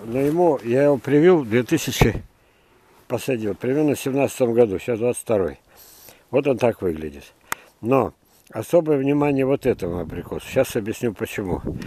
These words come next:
Ну, грешен. Вот шланг. А, кстати, вон она бочка, вон она. А то скажете, что где же я вот это вот, что у нас морозов не бывает. Меня уже задолбили этим, что у нас морозов не бывает.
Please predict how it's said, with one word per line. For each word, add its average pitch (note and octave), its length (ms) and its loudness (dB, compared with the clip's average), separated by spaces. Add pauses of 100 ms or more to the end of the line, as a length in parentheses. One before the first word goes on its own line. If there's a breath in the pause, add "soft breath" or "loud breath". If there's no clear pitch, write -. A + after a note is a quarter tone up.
(260 loud breath)
Ну, D#3 320 6
грешен. G#2+ 680 0 (600 loud breath)
Вот G#2+ 260 -2 (800 loud breath)
шланг. G#2 380 0 (400 soft breath)
А, C3 160 0
кстати, C3 340 -2
вон B2+ 220 -4
она B2 160 -4
бочка, A2+ 420 -8
вон A2 240 -8
она. E2+ 240 -14 (600 loud breath)
А G2 80 -6
то A#2 120 -4
скажете, A#2+ 460 2
что A2 300 -4
где G#2+ 240 -2
же A#2+ 80 -2
я C3+ 100 4
вот B2 160 0
это B2 200 -2
вот, B2 220 2 (680 loud breath)
что B2 260 4
у B2 60 2
нас B2+ 240 2
морозов G#2+ 500 0
не G2+ 120 -6
бывает. F#2+ 500 -2 (680 soft breath)
Меня A2 200 -4
уже G#2+ 160 -4
задолбили G2 600 0
этим, E2 240 -6
что G2 160 -6
у F#2 40 -6
нас F#2+ 200 -6
морозов E2+ 420 -2
не E2+ 120 -8
бывает. D#2+ 280 -8